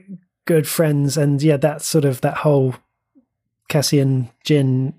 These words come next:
dynamic, the relationship, the trust. There's something else going on there. There's a closeness that's developing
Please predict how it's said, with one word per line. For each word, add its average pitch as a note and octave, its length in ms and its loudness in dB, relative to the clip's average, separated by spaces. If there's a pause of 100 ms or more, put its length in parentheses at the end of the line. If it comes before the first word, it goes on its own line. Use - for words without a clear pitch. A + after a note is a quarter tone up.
(100)
dynamic, C3+ 640 0
the C#3 100 -2
relationship, C3 520 0
the - 80 -20
trust. C#3 340 -2
There's D#3+ 140 2
something F3+ 280 2
else E3 180 4
going D3 220 2
on C3+ 120 2
there. C#3 120 2
There's C#3 160 0
a C3+ 40 -4
closeness D3 480 0
that's D#3+ 180 -6
developing C#3 540 0